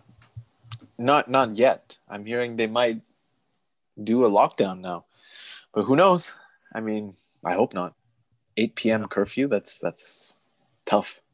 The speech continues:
Speaker 2: Mm-hmm. Get the, get that, get those two K runs ready too if that happens.
Speaker 1: <laughs>
Speaker 2: Two K fantasy, and we got ball
Speaker 1: Oh yeah,
Speaker 2: on a day-to-day.
Speaker 1: definitely.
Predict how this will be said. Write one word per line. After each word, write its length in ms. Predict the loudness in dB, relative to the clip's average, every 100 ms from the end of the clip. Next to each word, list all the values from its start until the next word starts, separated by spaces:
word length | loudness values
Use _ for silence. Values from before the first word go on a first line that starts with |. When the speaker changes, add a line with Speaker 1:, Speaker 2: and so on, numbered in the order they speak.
| _ _ _ _ _ _ _ _ _ _ _ _
Speaker 2:
Mm-hmm. 340 | -8 -8 -8 -14 _ _ _ -4
Get 160 | 0
the, 80 | 4
get 160 | 4 4
that, 160 | 2 2
get 140 | 0 2
those 160 | 2
two 160 | 0 -2
K 140 | 2
runs 260 | 4 4 4
ready 220 | 2 0
too 240 | -2 -4 -4
if 80 |
that 180 | -8 -8
happens. 320 | -8 -8 -8 -2 2 2 2 -4 -14 -20 -20
Speaker 1:
<laughs> 240 | _ _
Speaker 2:
Two 160 | -4 -2
K 320 | 0 0 0
fantasy, 680 | -2 -2 -2 -4 -4 -4 -2
and 200 | -4 -4
we 60 |
got 180 | -2 -2
ball 240 | 0 -4 2
Speaker 1:
Oh 140 | 6 8
yeah, 220 | 8 4
Speaker 2:
on 80 | -4
a 60 | 0
day-to-day. 340 | 2 2 0
Speaker 1:
definitely. 300 | -4 -4 -10